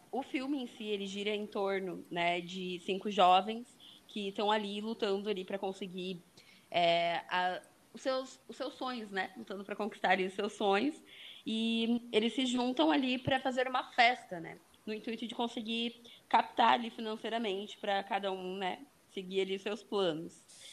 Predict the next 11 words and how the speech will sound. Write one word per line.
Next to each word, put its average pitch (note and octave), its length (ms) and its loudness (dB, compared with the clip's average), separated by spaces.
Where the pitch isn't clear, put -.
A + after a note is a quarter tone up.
É, F3+ 560 2
porém, C#4+ 280 4
no D4 60 -2
meio C4+ 260 -2
disso C4 220 -10
tudo, B3+ 260 -6
né, B3+ 380 -2
temos, G#3 480 -8
é, F3+ 800 -2
várias G3 480 4
adversidades F#3+ 840 2